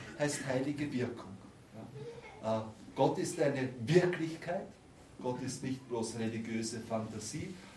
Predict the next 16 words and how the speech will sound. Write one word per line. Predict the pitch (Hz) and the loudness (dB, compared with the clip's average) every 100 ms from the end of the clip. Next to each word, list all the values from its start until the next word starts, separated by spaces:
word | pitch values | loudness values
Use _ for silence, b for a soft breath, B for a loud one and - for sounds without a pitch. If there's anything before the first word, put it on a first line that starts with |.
| B | B
wie | 135 | -4
das | 131 113 - | 0 0 2
alle | 120 131 123 | 2 4 4
Religionskritiker | 117 113 127 127 127 - 139 135 127 123 117 | 2 0 0 0 0 -2 -4 -4 -4 0 0
und | 110 - | 0 -4
der | 107 | 0
heutige | 110 123 120 | 0 -2 -6
Liberalismus | 110 113 113 107 104 135 - 139 131 | -4 -4 -2 -2 -2 -2 -4 -4 -2
eben | 123 110 - B B B - | -4 -6 -12 B B B -4
behaupten, | 113 110 - - 190 190 - - | 4 6 6 2 -4 -4 -6 -8
sondern | - 135 135 131 - | 0 2 4 2 4
Gott | - - - | 6 6 4
ist | 190 170 | -4 -2
eine | 147 143 | 0 0
Wirklichkeit. | 123 123 - 98 - - - - - - | 0 0 -2 -10 -12 -12 -12 -14 -20 -16
Ja? | 117 | -14